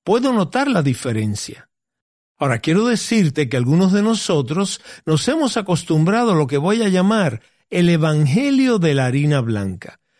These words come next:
un evangelio al que se le ha quitado gran parte de su bondad, que ha sido tan refinado que ha perdido su sustancia,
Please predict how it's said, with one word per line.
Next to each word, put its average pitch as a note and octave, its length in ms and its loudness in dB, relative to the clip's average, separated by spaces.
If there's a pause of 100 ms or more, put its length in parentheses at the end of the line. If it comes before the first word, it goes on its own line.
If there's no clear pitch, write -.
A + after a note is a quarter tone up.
(140)
un D3+ 160 2
evangelio F3+ 640 2
al D3 160 0
que C#3 140 -4
se C#3+ 160 -4
le C3+ 100 0
ha G3+ 80 0
quitado G3+ 540 -2
gran F#3+ 400 0
parte A3 480 -2
de B2+ 100 0
su B2 220 -4
bondad, A2+ 500 -4 (400)
que D3+ 140 0
ha - 20 4
sido G3+ 400 0
tan A#3+ 300 -2
refinado G3 840 0
que E3+ 100 -2
ha D#3+ 120 -4
perdido F#3+ 460 0
su E3+ 220 -4
sustancia, C#3 1120 -2